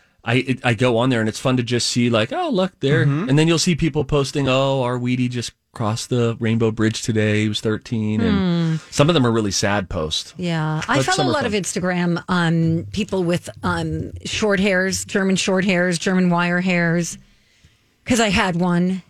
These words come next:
Speaker 3: And it's really fun just
Speaker 1: Yeah.
Speaker 3: to,
Speaker 2: Oh, yeah.
Speaker 3: just, you know,
Speaker 2: You, you,
Speaker 3: to
Speaker 2: you,
Speaker 3: connect.
Speaker 2: you, you share with those people, like, the same experiences that you're,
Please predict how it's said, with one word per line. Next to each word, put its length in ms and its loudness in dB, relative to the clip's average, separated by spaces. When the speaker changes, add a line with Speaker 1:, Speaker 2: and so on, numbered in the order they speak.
Speaker 3:
And 380 2
it's 220 -2
really 280 2
fun 460 -2
just 220 -2
Speaker 1:
Yeah. 120 2
Speaker 3:
to, 320 0
Speaker 2:
Oh, 120 0
yeah. 240 0
Speaker 3:
just, 420 -4
you 80 -2
know, 320 -2
Speaker 2:
You, 140 2
you, 160 2
Speaker 3:
to 160 0
Speaker 2:
you, 60 2
Speaker 3:
connect. 340 0
Speaker 2:
you, 80 2
you 60 2
share 360 0
with 140 -2
those 160 0
people, 260 0
like, 140 0
the 80 -2
same 280 2
experiences 760 0
that 220 0
you're, 180 2